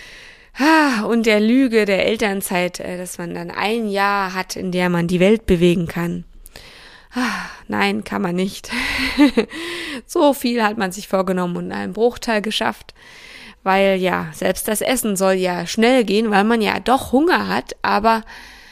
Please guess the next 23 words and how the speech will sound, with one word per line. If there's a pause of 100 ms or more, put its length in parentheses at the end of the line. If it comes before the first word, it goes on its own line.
(920)
Hunger
allein
reicht
manchmal
nicht,
weil (1300)
die
Zeit
muss
auch
da
sein. (280)
Ich
meine,
die
Ansprüche
sind
groß
genug, (320)
es
soll
gesund
sein,